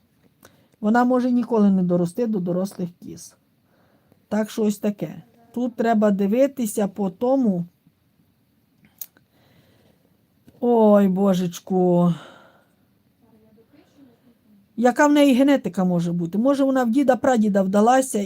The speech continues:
і там, е, вона не буде великою. Так, як в мене он, мандаринка маленька ростом, вона в маму пішла, ростом маленька, вона не є велика.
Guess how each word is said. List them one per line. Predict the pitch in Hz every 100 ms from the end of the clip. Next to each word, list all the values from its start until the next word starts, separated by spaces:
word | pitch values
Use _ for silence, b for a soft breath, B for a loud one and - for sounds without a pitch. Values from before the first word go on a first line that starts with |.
| 202
і | 208
там, | - 226 226 214 214 208
е, | 208 202 196
вона | 190 226 240
не | 240
буде | 226 226 180
великою. | 175 170 160 170 180 180
Так, | 240 226
як | 214
в |
мене | 233 220 202
он, | 196
мандаринка | 202 214 208 214 196 180 226
маленька | 349 285 254 220 208
ростом, | 202 -
вона | 262 302
в | 226
маму | 226 214 180
пішла, | 196 - 190 180
ростом | 233 277 - 190
маленька, | 185 180 175 170
вона | 196 247
не | 262
є | 254 247
велика. | 226 214 196 190 -